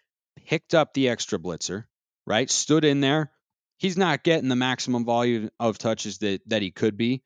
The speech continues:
to realize his full potential statistically, but he's still out there doing the dirty work. Speaking of dirty work, Patrick Her-, Patrick Herbert will do anything you ask him to do, literally anything. H-back, fullback, block,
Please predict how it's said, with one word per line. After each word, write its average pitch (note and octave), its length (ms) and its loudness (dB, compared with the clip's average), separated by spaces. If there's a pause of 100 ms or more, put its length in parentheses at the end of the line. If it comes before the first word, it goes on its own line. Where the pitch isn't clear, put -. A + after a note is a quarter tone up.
(240)
to A#2+ 100 0
realize A2 400 2
his G#2+ 140 -4
full A2 220 0
potential G#2 440 -4
statistically, - 760 -4 (200)
but D3+ 80 2
he's C#3 120 4
still D#3+ 240 2
out C3+ 180 0
there B2 120 0
doing A2 260 0
the F#2+ 80 -4
dirty E2+ 320 -4
work. F2+ 320 -4 (480)
Speaking A#2+ 340 0
of G2 80 -2
dirty G#2+ 240 2
work, G#2+ 220 -4
Patrick A#2+ 340 -2
Her-, A2 220 -6
Patrick B2+ 320 -2
Herbert G#2 240 2
will G2+ 100 -2
do G2 160 -2 (100)
anything B2+ 380 0
you G2 80 -2
ask F2+ 240 -6
him E2 120 -10
to D2 40 -14
do, - 160 -16 (140)
literally C#3 320 4
anything. F2 300 -6 (220)
H-back, A#2+ 520 -2
fullback, B2+ 480 2 (240)
block, C#3+ 340 2